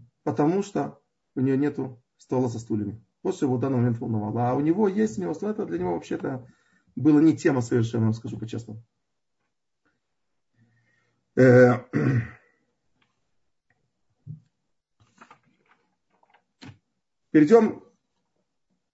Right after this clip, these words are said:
вернёмся к Раби из Капишниц, о котором мы говорили, в Америке, который занимался спасением, собирал деньги для спасения евреев, э, которые приезжали из оккупированных немцами территорий.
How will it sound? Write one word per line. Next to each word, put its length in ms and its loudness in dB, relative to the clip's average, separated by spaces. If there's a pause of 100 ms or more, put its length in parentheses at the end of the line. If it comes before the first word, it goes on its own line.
(840)
вернёмся 440 2
к 60 -6
Раби 220 2
из 80 -2
Капишниц, 580 -6 (760)
о 100 -12
котором 260 0
мы 60 0
говорили, 460 2 (360)
в 60 0
Америке, 380 2
который 300 -2
занимался 460 -2
спасением, 640 -2 (220)
собирал 320 0
деньги 220 0
для 140 -2
спасения 420 0
евреев, 400 2 (1700)
э, 180 2
которые 280 2
приезжали 640 2 (680)
из 140 -2
оккупированных 500 -2
немцами 320 0
территорий. 560 0